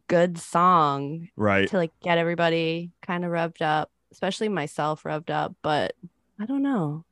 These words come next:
Speaker 1: Hmm. I struggle with
Speaker 2: Uh,
Speaker 1: that one. I go back and forth on a lot of them.
Speaker 2: I might do, like, Stick 'Em by the Fat Boys.
Speaker 1: Mm.
Speaker 2: Yeah, that would be a, uh, that'd be a fun song.
Speaker 1: I know. I mean,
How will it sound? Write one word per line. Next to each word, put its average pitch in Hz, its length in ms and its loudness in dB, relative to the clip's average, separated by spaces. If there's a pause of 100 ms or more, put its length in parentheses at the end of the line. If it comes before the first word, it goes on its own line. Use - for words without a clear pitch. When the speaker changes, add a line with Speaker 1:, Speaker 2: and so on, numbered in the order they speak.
Speaker 1:
Hmm. 170 280 0 (920)
I 185 260 6
struggle 190 280 8
with 185 80 4
Speaker 2:
Uh, 180 40 4
Speaker 1:
that 165 220 6
one. 156 220 2
I - 120 4
go 262 140 8
back 311 260 6
and 285 160 2
forth 190 280 2
on 156 120 -2
a 160 80 -2
lot 151 200 -2
of 151 120 -8
them. 147 380 -10 (180)
Speaker 2:
I 196 100 -6
might 311 300 -2
do, 214 220 -2
like, 139 480 4
Stick - 480 0
'Em 185 240 2 (100)
by 113 120 4
the 110 100 0
Fat 139 340 2
Boys. 180 440 4 (580)
Speaker 1:
Mm. 240 580 2 (140)
Speaker 2:
Yeah, 110 420 4 (180)
that 147 120 0
would 202 120 0
be 135 180 4
a, 104 180 4
uh, 92 240 0 (200)
that'd - 120 -8
be 98 60 -4
a 87 40 -8
fun 92 260 -6
song. 85 360 -6 (160)
Speaker 1:
I 254 100 2
know. 269 380 4 (320)
I 208 80 4
mean, 190 500 4